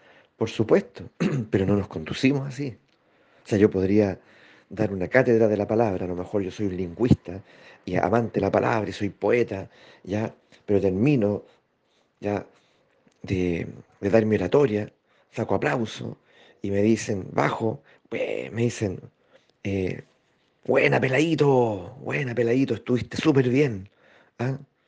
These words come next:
Inspirador". <laughs> ¿Cómo Peladito? ¿Cómo Gordito? ¿Mm? ¿Cómo Chiquitito?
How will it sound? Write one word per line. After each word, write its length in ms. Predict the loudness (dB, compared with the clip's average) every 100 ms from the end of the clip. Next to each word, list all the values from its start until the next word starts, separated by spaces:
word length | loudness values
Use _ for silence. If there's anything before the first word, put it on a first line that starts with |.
| _ _ _
Inspirador". 800 | 2 2 2 2 4 6 4 0 -12 _ _ _ _ _ _ _ _ _ _ _ _ _
<laughs> 2750 | -16 -16 -18 -18 -18 -18 -18 -20 -20 _ _ _ _ _ _ _ _ _ _ _ -20 -20 _ _ _ _ _
¿Cómo 300 | -8 0 2
Peladito? 680 | 2 -2 -4 -6 -8 -6 -6 -10 _ _ _ _ _
¿Cómo 220 | 2 4
Gordito? 760 | 4 0 -6 -8 -8 -8 -12 -14 _ _ _ _ _ _ _ _ _ _
¿Mm? 220 | -6 -6 -8 _ _ _ _ _ _ _ _
¿Cómo 220 | 4 4
Chiquitito? 720 | 2 -4 -10 -6 -4 -4 -6